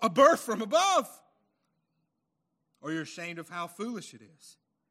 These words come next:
to give up all the pleasures of this world to follow a crucified and resurrected Galilean. It's why many people in the Methodist Church today, they're not pastoring. Well, there's, you know, women, <laughs> but the men are golfing, right?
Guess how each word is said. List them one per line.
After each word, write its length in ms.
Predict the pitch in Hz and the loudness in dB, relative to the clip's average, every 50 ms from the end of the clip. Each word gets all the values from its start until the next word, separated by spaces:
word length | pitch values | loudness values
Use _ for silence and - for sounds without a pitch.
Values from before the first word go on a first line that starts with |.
| _ _ _ _ - | _ _ _ _ -20
to 60 | 180 | -8
give 200 | 143 226 233 214 | -4 -4 -2 -2
up 140 | 208 - 196 | -2 -4 -2
all 220 | 196 202 214 220 | -2 0 0 0
the 100 | 196 196 | -2 -4
pleasures 440 | - - 202 220 220 208 170 170 156 | -8 -6 -4 -2 -2 -2 -4 -6 -10
of 100 | 170 160 | -10 -10
this 160 | 165 156 - 147 | -10 -14 -16 -14
world 360 | 156 180 185 175 151 135 - _ _ _ _ _ | -10 -8 -6 -6 -8 -8 -12 _ _ _ _ _
to 80 | - 139 | -20 -14
follow 320 | - 196 185 175 170 160 | -8 -6 -4 -4 -2 -4
a 60 | 151 143 | -6 -6
crucified 640 | - - 208 214 214 - 165 - 160 156 151 147 143 | -8 -10 -10 -10 -10 -12 -12 -10 -8 -6 -6 -6 -8
and 100 | 131 - _ _ _ _ - | -10 -14 _ _ _ _ -4
resurrected 640 | 165 180 180 151 160 156 160 160 156 - 139 127 | -2 -2 -2 -2 -4 -6 -6 -8 -8 -12 -16 -12
Galilean. 580 | 131 156 156 151 160 156 160 190 214 175 127 120 | -8 -8 -8 -6 -8 -10 -10 -10 -12 -12 -14 -16
It's 160 | 120 - - | -18 -18 -12
why 240 | 151 151 151 143 135 - _ _ _ _ _ _ | -8 -8 -6 -8 -8 -12 _ _ _ _ _ _
many 220 | 151 160 160 160 156 | -14 -12 -12 -12 -12
people 320 | 160 185 180 - - 160 | -14 -16 -16 -14 -14 -14
in 60 | 156 | -14
the 60 | 151 | -12
Methodist 500 | 147 156 170 139 - 170 151 147 - - | -12 -12 -12 -12 -12 -14 -16 -16 -16 -16
Church 280 | - - 170 165 - - | -12 -10 -10 -10 -10 -14
today, 260 | - 139 156 185 214 | -16 -12 -10 -8 -8
they're 100 | 190 151 | -8 -10
not 240 | 139 135 135 - _ | -12 -12 -14 -14 _
pastoring. 500 | - 151 170 165 - - 180 170 160 139 | -16 -14 -14 -14 -16 -18 -18 -18 -16 -16
Well, 160 | 135 131 127 | -16 -16 -18
there's, 160 | 113 98 - _ _ _ _ _ _ _ _ _ _ _ _ _ 113 | -18 -20 -20 _ _ _ _ _ _ _ _ _ _ _ _ _ _
you 60 | 110 | -20
know, 80 | 113 107 110 | -20 -20 -20
women, 340 | 120 147 170 170 160 160 165 - - - - | -16 -14 -12 -12 -12 -14 -16 -20 -20 -14 -12
<laughs> 680 | 220 185 - _ _ _ _ _ _ _ _ _ _ 131 | -12 -12 -12 _ _ _ _ _ _ _ _ _ _ -6
but 260 | 165 - 180 - _ _ _ _ _ _ _ _ _ _ _ _ _ - | -6 -6 -6 -6 _ _ _ _ _ _ _ _ _ _ _ _ _ -20
the 80 | 120 | -18
men 260 | 123 139 156 202 240 208 | -14 -10 -10 -8 -6 -6
are 80 | 202 | -6
golfing, 520 | 180 - 262 339 330 320 - 254 190 147 - _ _ _ _ _ _ _ _ | -6 -4 -4 -4 -4 -6 -8 -12 -16 -16 -18 _ _ _ _ _ _ _ _
right? 240 | 165 220 269 285 | -12 -10 -10 -10